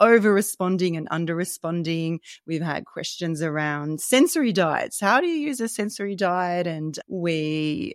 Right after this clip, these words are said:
want to think about that in terms of how's it positioned in a broader context of our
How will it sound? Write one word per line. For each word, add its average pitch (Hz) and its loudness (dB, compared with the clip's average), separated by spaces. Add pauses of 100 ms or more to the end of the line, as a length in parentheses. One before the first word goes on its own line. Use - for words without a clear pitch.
want 170 -2
to 165 -2
think 190 -2
about 156 -2
that 147 -2
in 156 -6
terms 147 -4
of 143 -4 (100)
how's 170 2
it - -4
positioned 160 2
in 156 0
a 151 -4
broader 151 -2
context - -6
of 147 -10
our 135 -4